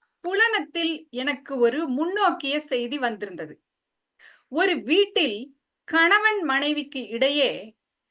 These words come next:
காரசாரமான விவாதம், வாக்குவாதம். அந்த பெண் ஆணும் பெண்ணும் சமம் என்று சொல்கின்றார்.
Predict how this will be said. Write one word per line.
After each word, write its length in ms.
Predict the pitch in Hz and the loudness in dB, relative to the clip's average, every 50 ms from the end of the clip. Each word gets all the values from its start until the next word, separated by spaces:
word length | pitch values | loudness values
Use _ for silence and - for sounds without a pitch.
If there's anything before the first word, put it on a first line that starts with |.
| _ _ _ _ _ _ _ - | _ _ _ _ _ _ _ -2
காரசாரமான 1000 | 320 330 381 415 427 427 403 392 - 311 302 302 285 285 285 285 285 302 339 311 | 0 2 2 2 2 2 0 2 2 2 4 4 2 2 0 0 0 0 0 -2
விவாதம், 680 | 240 254 262 254 269 269 254 240 240 240 269 277 - _ | -4 -6 -4 -2 0 0 0 -2 -4 -6 -8 -12 -18 _
வாக்குவாதம். 640 | _ 214 233 240 247 - - 208 202 185 165 160 156 _ _ _ _ _ _ _ _ _ _ _ _ - - - _ _ _ _ _ _ _ | _ -4 -2 -2 -2 -4 -8 -8 -8 -8 -8 -10 -16 _ _ _ _ _ _ _ _ _ _ _ _ -20 -20 -20 _ _ _ _ _ _ _
அந்த 360 | 277 330 392 349 320 285 - | 0 2 2 2 2 0 2
பெண் 400 | - 349 370 392 381 311 - - | 0 0 2 2 0 -4 -6 -2
ஆணும் 520 | - 269 285 294 339 359 359 370 381 370 370 | 2 4 6 6 6 4 2 2 -2 -4 0
பெண்ணும் 500 | - 294 285 285 277 294 294 320 330 - | 0 0 0 0 0 -2 -4 -4 -6 -6
சமம் 480 | - - 277 262 262 302 339 359 330 | -4 -2 -2 0 2 2 0 0 0
என்று 360 | - 233 247 254 247 240 330 320 | -4 -4 -4 -4 -4 -4 -4 -4
சொல்கின்றார். 520 | - 220 202 190 208 185 160 175 160 - | -2 -4 -4 -4 -8 -8 -6 -6 -6 -8